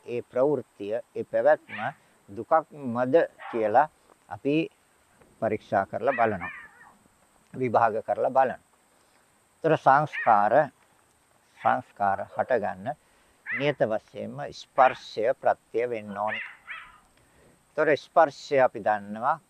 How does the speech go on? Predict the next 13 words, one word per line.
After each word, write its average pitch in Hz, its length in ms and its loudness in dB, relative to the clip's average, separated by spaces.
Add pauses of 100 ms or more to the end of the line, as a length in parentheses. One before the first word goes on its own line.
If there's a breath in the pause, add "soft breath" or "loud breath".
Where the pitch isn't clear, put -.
කුමන 120 320 -12
ධර්මයක්ද 104 680 -12
කියලා. 113 400 -10
ස්පර්ශය 107 580 -8
කියන්නේ 98 500 -14 (400)
නාම 104 340 -4
ධර්මයක්. 110 480 -8 (1400)
සංස්කාර 147 800 0 (180)
හෙවත් 123 400 -2
කර්ම 131 440 -6 (140)
කියන්නේ 107 560 -18 (280)
නාම 107 380 -14
ධර්මයක්. 104 580 -18